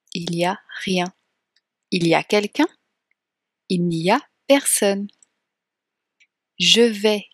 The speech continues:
quelque part. Je ne vais nulle part. Je ne vais nulle part. Il y a encore du beurre. Il n'y a plus de beurre.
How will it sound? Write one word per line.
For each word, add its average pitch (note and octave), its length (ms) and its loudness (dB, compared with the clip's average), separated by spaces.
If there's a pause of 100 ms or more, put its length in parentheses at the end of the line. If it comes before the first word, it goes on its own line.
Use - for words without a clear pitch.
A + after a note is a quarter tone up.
(140)
quelque F3 380 -2
part. - 680 0 (1120)
Je - 280 2
ne G#3+ 300 2
vais F#3 480 -2 (600)
nulle A#3+ 340 6
part. G#3+ 520 0 (800)
Je G#3+ 160 4
ne F3+ 200 -2
vais F3+ 380 -4
nulle G3+ 320 -4
part. F3 460 -4 (1080)
Il G#3 160 2
y F#3+ 200 0
a D#3+ 160 -4 (160)
encore G3 640 -2
du E3 160 -12
beurre. G#3+ 600 -2 (1200)
Il F3 340 -2
n'y E3+ 200 -2
a G3 200 0 (320)
plus D4 340 6 (380)
de G#3 140 4
beurre. F#3 580 -4